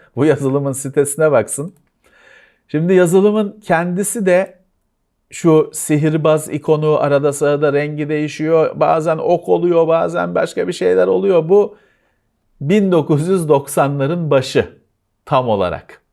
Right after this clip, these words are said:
gördüğünüz her şey. Yaz-, yazılım güncellenen bir yazılım. Güncel donanımları falan tanıması için güncellenen bir yazılım. Desteği var.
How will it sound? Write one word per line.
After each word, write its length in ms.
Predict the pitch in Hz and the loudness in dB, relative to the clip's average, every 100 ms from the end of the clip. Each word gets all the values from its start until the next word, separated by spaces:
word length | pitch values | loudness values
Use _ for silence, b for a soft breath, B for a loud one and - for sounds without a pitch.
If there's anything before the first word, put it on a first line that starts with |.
| - | -4
gördüğünüz 680 | 120 117 113 110 107 101 110 | 2 2 2 -4 -6 -6 -2
her 160 | 95 | -2
şey. 320 | 87 78 76 _ b b b b b b b b _ _ _ _ _ _ | -2 -6 -8 _ b b b b b b b b _ _ _ _ _ _
Yaz-, 360 | 131 151 208 226 | 0 2 2 2
yazılım 440 | 180 196 269 294 | 2 2 0 0
güncellenen 680 | 240 233 240 233 240 240 220 | -2 0 0 0 -2 -2 -2
bir 60 | 165 | -2
yazılım. 320 | 107 87 78 _ _ _ _ _ _ | -2 -8 -14 _ _ _ _ _ _
Güncel 480 | 127 165 180 214 202 | -4 -2 2 2 2
donanımları 580 | 190 185 180 180 175 170 | 0 -2 -6 -4 -4 -2
falan 300 | 170 165 156 | -2 -2 -2
tanıması 460 | 151 170 180 175 | -4 -2 -4 -2
için 280 | 202 196 190 | -4 -4 -6
güncellenen 720 | 170 165 175 180 190 202 196 | -4 -2 -2 -2 -2 -2 -2
bir 60 | 170 | 0
yazılım. 420 | 127 110 110 - _ _ 127 | 0 -2 -6 -10 _ _ 0
Desteği 520 | 160 170 208 226 226 | 0 0 0 0 2
var. 260 | 175 - | 0 -2